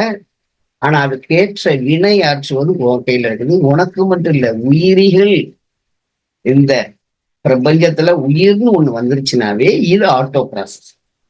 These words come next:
இப்ப எங்க கேள்வி வருதுன்னா, தானா உருவாகுது, நீங்க அதை வினையாற்றீங்கல்ல, அந்த வினையாற்றுவது உங்களுக்கு தெரியல, டிஃபால்ட்டா நடக்குது.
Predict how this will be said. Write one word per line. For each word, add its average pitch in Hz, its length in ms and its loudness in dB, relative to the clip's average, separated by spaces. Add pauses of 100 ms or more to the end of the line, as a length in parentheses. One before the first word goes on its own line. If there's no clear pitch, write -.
(2500)
இப்ப 165 180 0 (140)
எங்க - 120 -2 (380)
கேள்வி 156 280 0
வருதுன்னா, 113 380 -6 (1500)
தானா 151 360 0 (160)
உருவாகுது, 120 520 -4 (1500)
நீங்க 196 240 2
அதை 160 120 -2
வினையாற்றீங்கல்ல, 180 840 -2
அந்த 185 140 0 (120)
வினையாற்றுவது 208 760 -2 (120)
உங்களுக்கு 156 280 0 (140)
தெரியல, 113 320 -4 (540)
டிஃபால்ட்டா 165 640 0
நடக்குது. 208 340 -10